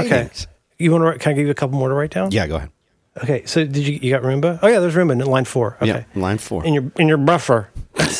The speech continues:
Speaker 2: this really a Ruby document, Dan? Is it?
Speaker 1: No, I just opened a new tab in the, in the project.
Speaker 2: Oh, oh, I see the most pop, pop, pop. Okay, um, so, um, so here's what you write down. Write down, um, task paper.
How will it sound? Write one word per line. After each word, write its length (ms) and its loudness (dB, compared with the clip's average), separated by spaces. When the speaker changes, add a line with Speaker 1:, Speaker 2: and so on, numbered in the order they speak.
Speaker 2:
this 100 6
really 220 2
a 40 2
Ruby 260 2
document, 440 0
Dan? 280 0
Is 200 -4
it? 200 -4
Speaker 1:
No, 280 6
I 120 2
just 240 2
opened 300 4
a 60 6
new 180 4
tab 420 2
in 80 2
the, 240 0
in 120 2
the 80 2
project. 680 2
Speaker 2:
Oh, 140 -2
oh, 140 6
I 80 2
see 160 0
the 80 2
most 240 2
pop, 360 2
pop, 480 -6
pop. 240 -8
Okay, 240 2
um, 400 2
so, 420 2
um, 460 2
so 180 4
here's 160 2
what 120 -2
you 80 4
write 140 2
down. 200 4
Write 200 2
down, 360 2
um, 440 2
task 280 0
paper. 400 2